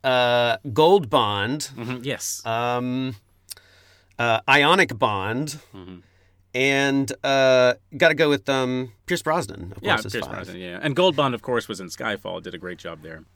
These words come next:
Speaker 2: <laughs>
Speaker 1: Okay, all right. Uh, for round two of our warm-up here, uh, five things that are in your kitchen.
Speaker 2: Five things that are in my kitchen. Me, usually. Um,
Speaker 1: One,
Speaker 2: I remember
Speaker 1: yeah.
Speaker 2: that old joke whenever, uh, I was living with, uh, you remember Sean and Dylan, and, uh, they,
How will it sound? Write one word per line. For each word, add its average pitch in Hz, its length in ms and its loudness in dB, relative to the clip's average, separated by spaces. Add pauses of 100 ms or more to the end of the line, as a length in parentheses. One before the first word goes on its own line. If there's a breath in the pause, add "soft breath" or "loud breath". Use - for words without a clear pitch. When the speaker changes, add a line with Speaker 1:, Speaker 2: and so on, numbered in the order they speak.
Speaker 2:
<laughs> - 840 -6
Speaker 1:
Okay, 202 280 6
all 175 140 4
right. 151 220 6
Uh, 165 340 6 (140)
for 175 140 -6
round 180 180 -2
two 175 80 -4
of 143 100 -4
our 131 140 0
warm-up 131 420 -4
here, 139 220 -4 (220 soft breath)
uh, 165 120 4
five 202 280 -2
things 214 220 -6
that 180 120 -4
are 170 40 -2
in 156 200 -6
your 143 100 -4
kitchen. 90 520 -14 (280 soft breath)
Speaker 2:
Five 151 220 2
things 156 220 -4
that 139 100 -2
are 123 80 -8
in 127 160 -4
my 117 120 -6
kitchen. 110 340 -8
Me, 160 500 0
usually. 107 440 -2 (120)
Um, 113 500 -2 (140)
Speaker 1:
One, 101 240 -14
Speaker 2:
I 160 80 6
remember 170 240 4
Speaker 1:
yeah. 151 80 0
Speaker 2:
that 151 40 2
old 139 160 -2
joke 135 280 -4
whenever, 123 400 -2
uh, 113 100 0
I 127 60 -4
was 123 160 -4
living 117 240 -2
with, 110 260 -4
uh, 104 220 -2
you 156 140 -2
remember 127 220 -2
Sean 123 280 -2
and 104 100 -6
Dylan, 143 420 -2
and, 107 200 -6
uh, 110 280 -2
they, 131 340 -4